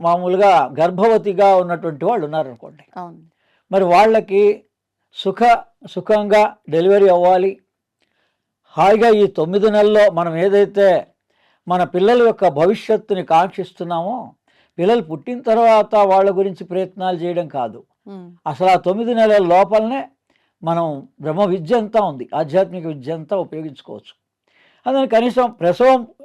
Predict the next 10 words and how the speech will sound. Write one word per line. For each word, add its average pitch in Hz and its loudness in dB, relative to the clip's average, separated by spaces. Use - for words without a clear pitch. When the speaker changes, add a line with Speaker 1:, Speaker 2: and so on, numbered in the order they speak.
Speaker 1:
అసురక్షితంగా 214 0
జరగాలి, 190 0
సవ్యంగా 196 2
ఉండాలి, 180 0
తల్లి 165 -4
బిడ్డ 170 -4
క్షేమంగా 165 -8
ఉండాలి 160 -4
అంటే 156 -12
గర్భరక్షి-, 202 0